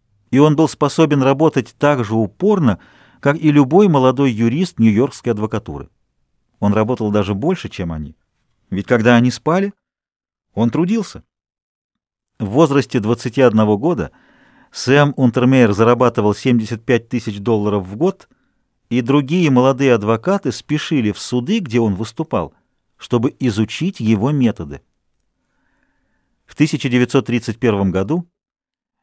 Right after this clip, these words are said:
ему заплатили за ведение одного дела, вероятно, это был самый высокий гонорар адвокату во всей истории — миллион долларов наличными. Но у него по-прежнему была бессонница.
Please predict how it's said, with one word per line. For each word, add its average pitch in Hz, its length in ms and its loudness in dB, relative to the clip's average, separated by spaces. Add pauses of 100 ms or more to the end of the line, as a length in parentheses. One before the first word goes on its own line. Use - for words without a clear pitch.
ему 127 260 0
заплатили 123 540 -2
за 90 120 -4
ведение 101 400 -2
одного 92 320 -4
дела, 127 400 -2 (1000)
вероятно, 92 460 -4
это 92 160 -6
был 95 140 -4
самый 110 340 0
высокий 127 500 -4
гонорар 104 460 -2
адвокату 104 540 -4
во 98 100 -4
всей 104 240 -6
истории — 143 480 -2 (640)
миллион 135 800 2
долларов 156 500 0
наличными. 98 580 -4 (1600)
Но 85 160 -4
у 98 60 2
него 123 260 6
по-прежнему 160 640 -2
была 104 240 0
бессонница. 82 720 -8